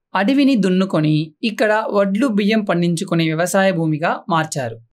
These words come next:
కానీ ఈ అడవిని దున్నుకొని పండించుకున్న తర్వాత వచ్చిన దిగుబడి వారికి ఏమాత్రం సరిపోలేదు.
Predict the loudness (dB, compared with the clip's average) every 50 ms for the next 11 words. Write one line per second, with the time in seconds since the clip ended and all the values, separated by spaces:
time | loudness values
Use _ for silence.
0 | _ _ _ _ _ _ _ _ -2 0 0 2 2 2 2 2 2 0 -2 -2
1 | -2 0 2 2 2 2 2 2 2 2 2 2 2 2 2 2 2 2 2 2
2 | 0 0 -2 0 -2 -2 -2 -4 -4 -6 -4 -2 0 2 4 6 4 4 4 2
3 | 0 0 0 0 0 0 0 0 0 2 2 0 0 -2 -2 -2 -2 -2 -2 -4
4 | -8 _ _ _ _ _ _ _ -2 0 0 0 0 0 2 2 2 2 2 0
5 | 0 0 2 2 0 0 0 -2 -2 -4 -4 -2 -2 0 0 0 -2 -4 -6 -4
6 | -2 0 0 0 2 2 2 0 0 0 -2 -2 0 0 0 0 0 -2 -2 -2
7 | -2 -4 -8 -10 -16